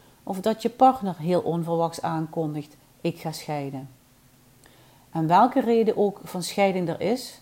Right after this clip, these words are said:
het is altijd een heel heftig proces. En in zo'n proces gaan we eigenlijk altijd in de alertmodus.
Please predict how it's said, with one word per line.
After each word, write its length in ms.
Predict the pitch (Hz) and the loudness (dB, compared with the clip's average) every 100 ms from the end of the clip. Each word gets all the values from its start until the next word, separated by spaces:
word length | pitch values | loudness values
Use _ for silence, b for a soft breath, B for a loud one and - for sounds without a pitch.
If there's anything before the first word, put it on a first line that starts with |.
| _ | _
het 160 | 180 170 | -6 -4
is 200 | 156 - | -4 0
altijd 400 | 185 214 214 185 | 0 0 -2 -4
een 140 | 165 | -2
heel 380 | 151 180 196 214 b b b _ | 0 0 0 -4 b b b _
heftig 460 | 156 190 190 170 | -2 -2 -2 -10
proces. 640 | - - - 170 143 - - _ _ _ _ _ b b b b b b b | -12 -16 -6 -4 -4 -12 -20 _ _ _ _ _ b b b b b b b
En 180 | - 214 | -4 0
in 80 | 220 | 4
zo'n 180 | 240 233 | 6 4
proces 500 | - 214 254 294 - | 0 2 4 4 2
gaan 140 | 240 | 0
we 60 | 240 | 2
eigenlijk 300 | 240 220 208 | 2 0 2
altijd 320 | 214 226 208 | 2 2 -2
in 200 | - 202 | -2 -2
de 120 | 190 | 0
alertmodus. 840 | 180 180 185 - 143 135 147 - | 0 0 -2 -4 -4 -4 -8 -14